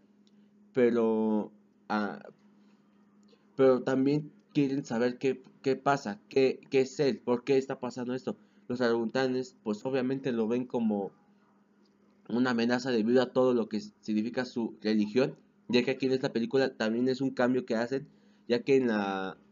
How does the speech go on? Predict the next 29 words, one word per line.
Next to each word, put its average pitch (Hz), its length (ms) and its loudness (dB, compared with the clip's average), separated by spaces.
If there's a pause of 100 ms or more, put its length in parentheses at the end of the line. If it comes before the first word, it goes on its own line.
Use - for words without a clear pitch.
(180)
en 113 100 -4
la 107 100 0
novela, 113 440 2
ah, 113 160 -2
dicen 113 300 -6
que 110 140 -4
el 101 100 0
humano 110 260 0
no 117 100 -4
puede 113 220 0
hablar 113 240 -2
debido 113 300 -2
a 110 40 -4
ciertos 117 300 -8
procesos 110 420 -4
cognitivos 123 720 -4
y 104 60 -2
metodológicos 101 880 -4 (340)
que 98 100 -6
no, 107 280 -2 (120)
y 104 140 -4
que 101 140 -2
no 107 160 -2
pueden 110 320 0
decir 98 360 -6 (340)
ni 110 240 2
una 113 140 0
sola 113 200 -4
palabra. 110 320 -2